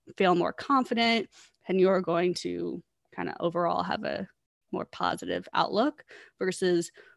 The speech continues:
when you are not making decisions that align with your goals and you're not making decisions that align with your values or align with,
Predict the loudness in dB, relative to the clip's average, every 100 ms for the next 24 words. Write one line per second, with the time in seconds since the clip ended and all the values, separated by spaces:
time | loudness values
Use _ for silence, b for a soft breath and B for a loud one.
0 | 0 4 4 4 2 4 4 4 4 4
1 | 2 -2 -2 -2 0 2 2 0 -2 -2
2 | -2 0 2 2 2 0 0 -2 -2 0
3 | 2 0 2 0 0 0 2 4 2 -2
4 | -2 2 2 2 -2 0 2 2 2 2
5 | 2 2 2 2 0 0 -4